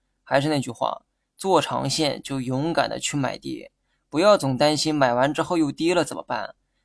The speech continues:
每次买卖都伴随这种想法的话，就注定你无法跑赢市场。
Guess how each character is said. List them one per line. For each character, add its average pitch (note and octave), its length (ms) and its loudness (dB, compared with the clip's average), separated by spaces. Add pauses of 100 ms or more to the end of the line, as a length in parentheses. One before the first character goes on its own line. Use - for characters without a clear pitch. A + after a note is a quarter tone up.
(120)
每 C#3+ 240 0
次 G#3 220 0
买 D3 220 6
卖 C#3 200 6
都 D3 200 -4
伴 D#3 240 4
随 C#3 180 -2
这 D3 80 -4
种 C#3 160 -2
想 C3+ 260 0
法 C#3+ 140 0
的 - 80 -2
话， A#2 360 -2 (260)
就 E3+ 160 -2
注 F#3 240 -4
定 F3+ 300 -2
你 C3+ 280 0
无 C#3+ 220 0
法 C3 240 0
跑 B2+ 320 -4
赢 B2+ 180 -6
市 - 160 -4
场。 - 280 -10